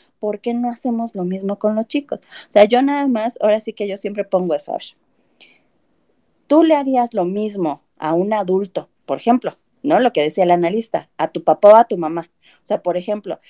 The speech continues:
¿lo obligarías a comer las cosas que no le gustan? Claro que no.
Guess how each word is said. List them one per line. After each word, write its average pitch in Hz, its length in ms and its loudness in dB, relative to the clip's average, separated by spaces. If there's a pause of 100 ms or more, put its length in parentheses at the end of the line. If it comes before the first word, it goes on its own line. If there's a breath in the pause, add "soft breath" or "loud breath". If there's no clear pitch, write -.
(180 soft breath)
¿lo 196 160 4
obligarías 208 480 0
a 285 80 -4
comer 196 320 -4
las 220 160 -6
cosas 226 300 -8
que 202 100 -4
no 196 100 -6
le 208 100 -4
gustan? 214 340 -6 (880)
Claro 220 220 -4
que 165 160 -18
no. 196 340 -4